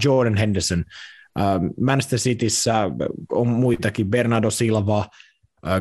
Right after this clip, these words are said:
Kevin De Bruynekin oli huippupelaaja, mut ei hänkään ollut mikään super, super tähti vielä, kun hän tonne tuli. Ilkay Gundogan oli monta vuotta loukkaantuneen selkävamman takia, otettiin tonne. Et se, nää on niitä juttuja just, tiedätkö, et, et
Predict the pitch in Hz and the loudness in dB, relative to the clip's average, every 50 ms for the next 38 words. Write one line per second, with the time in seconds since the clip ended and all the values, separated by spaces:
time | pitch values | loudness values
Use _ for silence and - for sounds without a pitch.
0 | 110 - - 127 123 123 123 123 120 120 117 101 123 120 120 117 117 117 113 - | -2 0 0 2 2 2 2 2 2 0 0 2 2 2 4 4 4 2 2 2
1 | - 117 110 113 - 117 131 127 120 107 123 123 110 104 107 95 117 113 110 107 | 0 0 0 0 2 2 2 2 2 2 2 0 0 -2 -4 -2 0 2 2 2
2 | 104 104 107 107 101 110 104 104 117 117 110 117 107 98 101 101 101 98 101 104 | 2 2 2 2 2 2 2 2 2 2 2 2 2 2 2 2 2 2 2 0
3 | 104 - 104 90 95 95 - 127 117 - 107 98 98 - - 95 95 98 90 92 | 2 0 0 0 2 0 0 -2 0 0 0 0 0 -2 -2 0 0 0 0 0
4 | - 95 90 - - - - 87 85 87 95 98 92 85 85 90 - - _ _ | 0 0 -2 -2 -2 -4 -2 -2 0 0 0 2 2 2 0 0 -2 -4 _ _
5 | _ _ - - 98 98 98 95 95 98 98 95 95 98 - _ 98 90 87 87 | _ _ -4 -2 0 0 0 0 0 0 2 0 0 -2 -4 _ -2 0 0 0
6 | 92 - - _ _ _ _ _ - - - - - - - 120 113 110 101 95 | 0 -2 -4 _ _ _ _ _ -20 -20 -20 -20 -10 -4 -2 0 0 0 0 0
7 | 107 101 101 - - 113 110 101 104 98 107 95 98 104 101 101 101 101 104 110 | 0 0 0 0 -2 0 0 0 0 0 0 0 0 2 2 2 2 2 2 2
8 | 110 110 101 107 98 95 107 107 98 - - 101 101 110 110 101 104 - 98 92 | 0 0 0 0 0 2 2 0 0 0 -2 0 0 2 0 0 -2 -4 -2 0
9 | 95 95 107 101 98 95 95 92 - 110 101 98 - 98 92 92 92 95 92 90 | 0 0 2 2 2 2 2 0 0 0 -2 0 0 0 0 2 2 2 0 0
10 | 82 90 - - 92 92 95 87 90 - - - 90 87 85 98 95 95 98 92 | 0 -2 -4 -2 -2 -2 0 -2 -4 -6 -4 -2 -2 -2 0 0 0 0 0 0
11 | 92 87 - _ _ _ _ _ _ - - - - - - - - _ _ _ | 0 -2 -4 _ _ _ _ _ _ -20 -20 -20 -18 -18 -18 -18 -20 _ _ _
12 | _ _ _ _ - - 170 - - 214 220 240 - - 185 - - - - - | _ _ _ _ -2 -2 0 2 2 0 0 0 0 -2 0 0 0 -2 -2 -6
13 | - - - - - - - - 196 185 190 190 180 160 160 165 165 165 190 185 | -6 -10 -6 -6 -6 -6 -2 0 2 2 4 4 4 4 4 4 4 2 2 0
14 | - _ 170 160 147 147 147 143 - 147 131 123 - - 127 120 110 - 117 123 | 0 _ 0 2 4 4 2 2 0 0 0 0 2 2 0 0 2 2 0 0
15 | 113 | 0